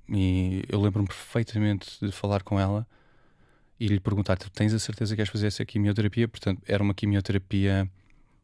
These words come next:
eh, com alguns efeitos secundários, eh, significativos. Eh, podia implicar, eh, a degradação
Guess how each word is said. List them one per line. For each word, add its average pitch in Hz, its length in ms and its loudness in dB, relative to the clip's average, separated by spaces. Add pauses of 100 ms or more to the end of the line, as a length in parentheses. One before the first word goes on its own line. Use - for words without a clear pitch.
(580)
eh, 90 600 0 (680)
com - 100 0
alguns 104 240 4
efeitos 104 320 2
secundários, 95 760 0
eh, 92 360 -2
significativos. 104 880 -2 (640)
Eh, 92 300 -2 (100)
podia 98 180 0
implicar, 95 600 2
eh, 90 80 0 (420)
a - 60 -4
degradação 95 800 0